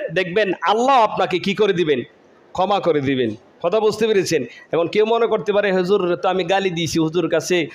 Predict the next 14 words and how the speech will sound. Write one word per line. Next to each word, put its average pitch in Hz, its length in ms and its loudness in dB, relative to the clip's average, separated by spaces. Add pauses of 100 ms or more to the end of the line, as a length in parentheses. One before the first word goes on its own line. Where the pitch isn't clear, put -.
(140)
আমি 147 200 0
তো 247 100 0
মাফ 175 240 -2
চাইছি 156 180 -2
হুজুর 156 260 0
কিনা।" 160 160 -2 (300)
না, 240 160 2
না, 202 100 0
না 156 100 2
ভাই, 131 220 -2 (880)
আমাদেরকে 285 680 0
বিভিন্ন 262 400 0
মানুষ 262 560 0 (680)
কটূক্তি 240 400 0